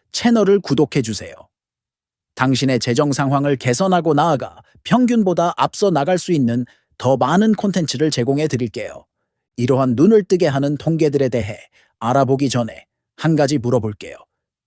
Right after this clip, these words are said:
평범한 사람의 재정 상황을 생각할 때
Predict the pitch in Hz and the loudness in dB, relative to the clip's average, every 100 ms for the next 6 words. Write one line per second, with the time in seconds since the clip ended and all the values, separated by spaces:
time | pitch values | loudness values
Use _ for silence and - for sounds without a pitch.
0 | _ _ - 175 208 202 202 196 185 156 | _ _ -6 0 2 4 2 2 0 -2
1 | 151 151 147 - 117 165 175 160 151 143 | -2 -2 -2 -4 -2 0 0 -2 -2 -2
2 | 143 139 143 131 113 107 - 95 - | -2 -2 -2 -4 -4 -6 -8 -16 -18